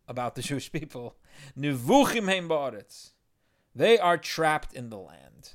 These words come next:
Now, Navuch, you have that, um, Mor-, Nivuchim. There's a book by the Rambam called Moreh Nivuchim,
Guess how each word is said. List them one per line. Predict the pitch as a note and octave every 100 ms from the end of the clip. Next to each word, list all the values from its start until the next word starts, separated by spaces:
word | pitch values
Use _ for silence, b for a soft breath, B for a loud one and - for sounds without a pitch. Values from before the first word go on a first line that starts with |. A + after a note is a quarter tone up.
| -
Now, | A2
Navuch, | B2+ F3 E3+ D#3 - - _ _ _ _ _ _ C3
you |
have | B2 D3+ B2+
that, | B2 A#2 _ -
um, | A2+ G#2+ G#2+ A2 A2+ _ _ _
Mor-, | A#2+ B2
Nivuchim. | B2 A#2 A2 D3 - A2 G#2 A2 _ _ _ -
There's | A#2+
a | A#2
book | C#3+ -
by | A2
the | G#2+
Rambam | B2+ C#3+ G#2 G2+ -
called | A2 A2
Moreh | A2+ C3 C#3 B2 A2+
Nivuchim, | A2 G#2+ G2 - -